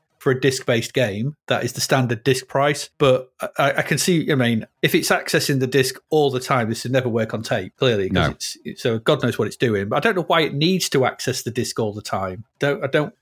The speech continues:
Speaker 1: fully understand it. I don't think there's that much in it. Maybe there is, I don't know. But it's, uh, you know, good, decent version of chess,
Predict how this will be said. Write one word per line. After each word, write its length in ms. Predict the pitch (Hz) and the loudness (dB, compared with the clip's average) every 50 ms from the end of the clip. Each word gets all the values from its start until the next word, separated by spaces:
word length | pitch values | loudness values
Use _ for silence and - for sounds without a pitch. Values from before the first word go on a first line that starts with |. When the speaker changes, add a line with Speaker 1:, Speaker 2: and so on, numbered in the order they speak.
| _ _ | _ _
Speaker 1:
fully 200 | 151 143 135 127 | 0 2 2 2
understand 460 | 120 117 110 - - 127 127 127 110 | 2 0 -4 -4 -2 -2 -2 0 -2
it. 100 | 104 - | -4 -2
I 40 | - | 0
don't 160 | 135 156 143 | -2 -2 -2
think 140 | 139 131 101 | -4 -8 -10
there's 120 | 104 - | -10 -6
that 220 | _ 123 120 - - | _ -4 -4 -4 -6
much 160 | 101 - - | -12 -10 -8
in 80 | 95 | -4
it. 20 | 110 | -2
Maybe 160 | 143 143 107 | -2 -2 0
there 140 | 92 95 95 | -2 -4 -6
is, 100 | 92 - | -4 -4
I 80 | 101 | -4
don't 100 | 101 87 87 | -4 -4 -6
know. 120 | 87 92 - _ _ | -10 -12 -14 _ _
But 100 | 277 285 | 0 0
it's, 140 | - - - - | 0 -2 -2 0
uh, 40 | 269 254 | 2 2
you 120 | 202 185 | 4 4
know, 180 | 151 131 131 131 _ _ _ _ | 4 2 0 -2 _ _ _ _
good, 180 | - 156 - | -2 -2 2
decent 340 | - 160 143 - - 151 139 | 2 2 2 2 -2 -4 0
version 300 | 151 156 143 131 - 156 | 2 2 2 2 2 -2
of 80 | 139 131 | -4 0
chess, 320 | - - 160 - - | 0 0 0 0 -4